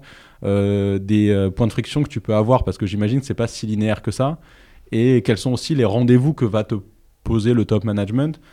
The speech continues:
au-delà de dire, « Bah, voici les métriques, euh, sur le prochain trimestre qu'on va essayer de faire bouger. » J'imagine que t'as quand même,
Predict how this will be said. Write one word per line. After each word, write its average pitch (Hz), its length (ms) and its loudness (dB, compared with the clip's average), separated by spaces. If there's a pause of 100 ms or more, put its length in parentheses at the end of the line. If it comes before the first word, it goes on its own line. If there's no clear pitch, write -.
(200)
au-delà 117 420 0
de 104 140 -2
dire, « 104 260 -2
Bah, 87 120 -2
voici 101 280 -2
les 110 80 -2
métriques, 107 380 -4
euh, 92 320 -6
sur - 180 -8
le 92 40 -10
prochain 107 260 -6
trimestre 110 340 -4
qu'on 104 80 -8
va 98 100 -4
essayer 95 160 -6
de 92 60 -10
faire 95 160 -2
bouger. » 101 380 -2 (360)
J'imagine 104 360 -2
que 131 100 -6
t'as 101 140 -4
quand 104 140 -4
même, 117 300 -2